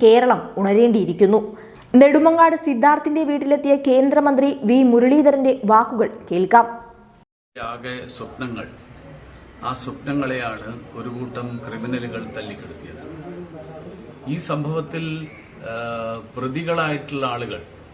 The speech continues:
Speaker 2: ഇതൊരു ആത്മഹത്യയാണെന്ന് വരുത്താൻ വേണ്ടിയിട്ടുള്ള ശ്രമം നടത്തുന്നത് തന്നെ പ്രതികളായിട്ടുള്ള ആളുകൾ ആരാണെന്ന് അറിഞ്ഞുകൊണ്ട് അവരെ സംരക്ഷിക്കാൻ വേണ്ടിയിട്ടുള്ള ബോധപൂർവമായിട്ടുള്ള ശ്രമമാണ്.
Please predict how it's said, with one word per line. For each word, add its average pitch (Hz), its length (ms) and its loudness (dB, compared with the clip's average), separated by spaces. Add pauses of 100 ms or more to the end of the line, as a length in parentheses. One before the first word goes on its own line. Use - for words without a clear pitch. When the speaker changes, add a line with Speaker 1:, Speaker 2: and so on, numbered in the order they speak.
(340)
Speaker 2:
ഇതൊരു 160 480 -8 (440)
ആത്മഹത്യയാണെന്ന് 147 1000 -4
വരുത്താൻ 131 460 -4
വേണ്ടിയിട്ടുള്ള 123 420 -10
ശ്രമം 117 360 -10
നടത്തുന്നത് 117 720 -10
തന്നെ 110 300 -10 (840)
പ്രതികളായിട്ടുള്ള 143 880 -4
ആളുകൾ 123 520 -6
ആരാണെന്ന് 123 1040 -8 (140)
അറിഞ്ഞുകൊണ്ട് 120 680 -10
അവരെ 127 420 -10
സംരക്ഷിക്കാൻ 123 960 -12
വേണ്ടിയിട്ടുള്ള 113 580 -14
ബോധപൂർവമായിട്ടുള്ള 120 840 -12
ശ്രമമാണ്. - 480 -18